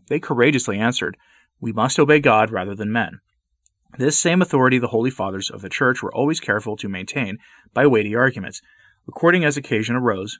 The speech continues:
and the Roman pontiffs have never shrunk from defending it with unbending constancy. Nay, more, princes and all invested with power to rule have themselves approved it, in theory alike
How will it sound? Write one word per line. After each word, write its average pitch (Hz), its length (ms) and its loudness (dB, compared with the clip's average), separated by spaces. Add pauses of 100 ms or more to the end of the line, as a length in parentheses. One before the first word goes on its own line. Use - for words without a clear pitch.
(140)
and 101 100 -8
the 104 40 -8
Roman 135 260 -2
pontiffs 117 420 -2
have 98 140 -8
never 131 240 0
shrunk 131 360 0
from 104 160 -10
defending 117 440 -2
it 92 100 -10
with 104 180 -12
unbending 110 460 -4
constancy. - 720 -6 (720)
Nay, 104 180 -4
more, 107 280 -2
princes 156 420 -2
and 143 80 2
all 139 140 2
invested 120 380 -2
with 110 160 -6
power 127 320 2
to - 140 -8
rule 123 300 0
have 113 160 -2
themselves 131 420 -4
approved 151 380 0
it, - 140 -8 (500)
in 151 160 0
theory 185 280 6
alike 127 400 2